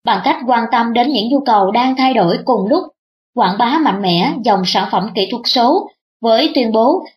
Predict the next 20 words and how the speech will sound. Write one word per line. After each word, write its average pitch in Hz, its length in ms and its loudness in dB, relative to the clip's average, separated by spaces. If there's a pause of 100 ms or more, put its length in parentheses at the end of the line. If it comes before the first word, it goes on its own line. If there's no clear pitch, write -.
trở 226 160 -2
thành 247 180 0
một 214 160 -2
tập 220 120 0 (100)
đoàn 214 200 4 (100)
đứng 285 180 0
đầu 214 320 2
trên 247 140 2
thế 269 60 2 (100)
giới 277 340 2 (120)
trong 233 280 2
tất 320 160 2
cả 262 220 0
các 302 120 0
khu 262 200 2
vực 202 120 0 (120)
kinh 240 240 -2
doanh 254 280 0
trọng 196 240 0
điểm 196 180 2